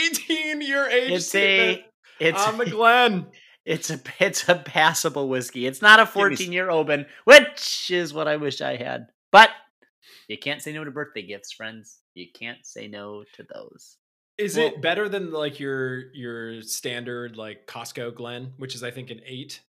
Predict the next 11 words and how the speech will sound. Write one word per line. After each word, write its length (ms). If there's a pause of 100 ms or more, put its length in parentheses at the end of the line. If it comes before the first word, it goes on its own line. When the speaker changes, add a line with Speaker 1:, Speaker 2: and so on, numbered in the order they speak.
(260)
Speaker 1:
or 80
Speaker 2:
I 60
think 180
it 80
is. 240
Speaker 1:
a 80
Speaker 2:
Yeah, 280
Speaker 1:
ten? 100
Speaker 2:
and, 180 (260)
yeah. 260 (600)
Uh, 360